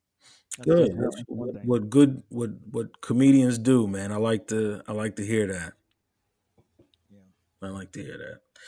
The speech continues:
Speaker 2: that. Um, so again, I, I don't have much more for this week, man. Um,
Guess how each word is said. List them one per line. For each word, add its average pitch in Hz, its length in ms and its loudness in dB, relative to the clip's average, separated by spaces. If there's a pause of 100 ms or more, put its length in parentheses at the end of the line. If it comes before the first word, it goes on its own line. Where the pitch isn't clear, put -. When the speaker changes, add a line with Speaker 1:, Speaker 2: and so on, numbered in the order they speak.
(200)
Speaker 2:
that. - 80 0
Um, 143 320 8
so 151 640 10
again, 185 560 8
I, 135 200 4
I 131 260 4
don't 196 240 2
have 202 320 6
much 185 300 2
more 185 360 2
for 175 160 0
this 170 240 4
week, 120 240 0
man. 117 520 -4
Um, 113 480 -6